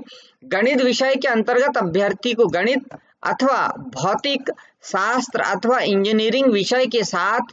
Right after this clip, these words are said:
स्नातक उपाधि धारित करना अनिवार्य होगा।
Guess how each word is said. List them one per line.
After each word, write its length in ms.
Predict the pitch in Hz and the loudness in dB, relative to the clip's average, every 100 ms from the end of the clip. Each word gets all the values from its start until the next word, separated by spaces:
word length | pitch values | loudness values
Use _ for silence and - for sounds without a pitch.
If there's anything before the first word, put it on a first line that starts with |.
| - | -6
स्नातक 560 | 160 - 190 185 - 220 | -6 -4 -4 -2 -2 -2
उपाधि 420 | 185 151 160 208 | -2 0 0 0
धारित 360 | 170 156 185 190 | 0 0 -2 -2
करना 320 | 147 139 190 | -2 0 0
अनिवार्य 480 | 208 269 262 160 156 | 0 2 2 2 2
होगा। 400 | 151 135 120 | 2 2 -2